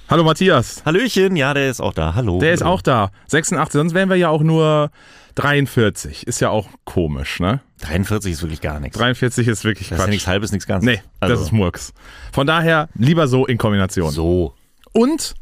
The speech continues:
Speaker 1: noch ganz besonders, für euch vielleicht gar nicht so spannend, für uns aber deutlich spannender,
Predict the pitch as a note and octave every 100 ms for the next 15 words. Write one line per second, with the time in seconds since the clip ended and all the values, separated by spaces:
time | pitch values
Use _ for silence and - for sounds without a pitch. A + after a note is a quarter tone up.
0 | - - D3+ - G#2+ G#2 G2 G#2 D#3 -
1 | - G3+ - E3 - D3+ C#3+ - D#3 C4+
2 | - B3 B3+ - G#3 A#3 G3+ F3+ E3+ D#3
3 | D#3 D#3+ D#3